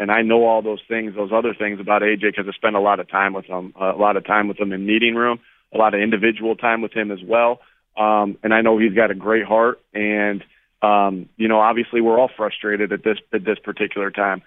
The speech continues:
Again, not gonna speculate or share anything on, uh, you know, any conversation that I've had with A J. I always keep my conversations,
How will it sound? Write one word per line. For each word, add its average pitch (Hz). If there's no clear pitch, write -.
Again, 110
not 123
gonna 117
speculate 117
or 107
share 131
anything 117
on, 113
uh, 104
you 110
know, 107
any 120
conversation 113
that 107
I've 107
had 107
with 104
A 110
J. 113
I 104
always 104
keep 110
my 104
conversations, 107